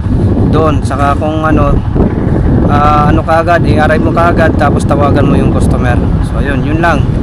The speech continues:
Tapos, ibibigay mo na sa kanya. So, yun lang. Mabilis lang yung, ano, yung, ah, proseso ng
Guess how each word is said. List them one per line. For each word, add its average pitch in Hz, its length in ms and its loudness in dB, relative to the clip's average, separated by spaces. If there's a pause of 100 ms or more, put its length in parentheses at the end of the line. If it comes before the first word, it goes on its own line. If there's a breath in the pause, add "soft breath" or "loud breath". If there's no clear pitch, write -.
Tapos, 131 240 -2
ibibigay 135 640 -2
mo 135 80 -4
na 131 80 -4
sa 123 160 -4
kanya. - 240 -2 (720)
So, - 80 -4
yun 180 160 0
lang. 208 160 0
Mabilis 190 400 0
lang 190 220 0
yung, 180 100 0
ano, 170 240 -2
yung, 160 220 -2 (960)
ah, 147 560 0
proseso 156 400 0
ng 147 200 -2